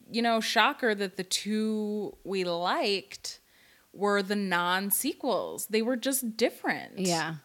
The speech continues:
Speaker 1: And I think we appreciated that and responded to it.
Speaker 2: We'll see. I guess we gotta wait a whole year for those June weddings,
Speaker 1: I
Speaker 2: but
Speaker 1: know.
Speaker 2: I will gladly wait. <laughs>
Speaker 1: I will too.
Speaker 2: I'm gonna give my attention to what's coming up.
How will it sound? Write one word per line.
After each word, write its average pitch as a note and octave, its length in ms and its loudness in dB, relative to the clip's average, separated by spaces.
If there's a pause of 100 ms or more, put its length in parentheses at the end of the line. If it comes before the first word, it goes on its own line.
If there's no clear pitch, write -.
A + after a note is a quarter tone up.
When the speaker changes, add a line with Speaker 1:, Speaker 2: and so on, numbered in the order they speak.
(320)
Speaker 1:
And A3 340 -2
I F#3+ 80 0
think G#3+ 240 -6
we A#3 120 -2
appreciated G#3+ 580 -4
that D3+ 180 -2
and D3+ 100 -10
responded F#3+ 500 -10
to - 100 -14
it. - 260 -14 (420)
Speaker 2:
We'll E3+ 140 -4
see. A#3 520 -4
I E3+ 60 -6
guess E3 320 -6
we D#3+ 100 -6
gotta E3 200 0
wait E3 140 2
a D#3+ 40 0
whole G3+ 220 6
year A3 200 4
for A3+ 100 0
those A3 200 4
June A3 200 2
weddings, F#3+ 320 2
Speaker 1:
I - 40 -10
Speaker 2:
but E3 220 2
Speaker 1:
know. E3 220 -8
Speaker 2:
I D#3+ 160 4
will D#3+ 120 2
gladly - 460 -8
wait. - 260 -10 (320)
<laughs> - 320 -20
Speaker 1:
I G#3 140 -6
will G#3+ 180 -2
too. G#3 440 -2 (100)
Speaker 2:
I'm F3 60 -4
gonna E3 160 -2
give D#3+ 420 -6
my E3 140 -4
attention D#3+ 520 -4
to D#3 80 -4
what's D3 200 -4
coming D3+ 260 -4
up. - 200 -14